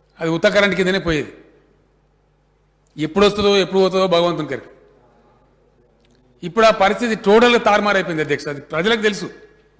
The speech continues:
నేను మాట్లాడే మాట ఇక్కడ సభ్యులు కాదు, అధ్యక్ష, గౌరవ సభ కాదు, తమరు కాదు.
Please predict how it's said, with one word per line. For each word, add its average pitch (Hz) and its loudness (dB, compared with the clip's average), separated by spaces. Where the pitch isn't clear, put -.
నేను 180 -4
మాట్లాడే 202 0
మాట 202 0
ఇక్కడ 208 -2
సభ్యులు 170 -4
కాదు, 185 2
అధ్యక్ష, 175 -4
గౌరవ 170 -2
సభ 160 -6
కాదు, 165 -4
తమరు 156 -6
కాదు. 143 -8